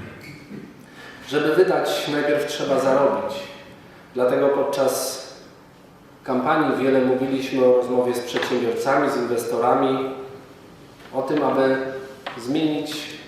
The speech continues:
filozofię i podejście do przedsiębiorców, aby zacząć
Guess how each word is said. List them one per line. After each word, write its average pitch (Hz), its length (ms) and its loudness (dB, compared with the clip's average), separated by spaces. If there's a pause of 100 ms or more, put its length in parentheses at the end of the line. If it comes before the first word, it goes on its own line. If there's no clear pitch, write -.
(140)
filozofię 135 500 0
i - 40 -4
podejście 139 500 2
do 107 120 -2
przedsiębiorców, - 840 -6 (1000)
aby 123 480 0 (160)
zacząć 139 760 0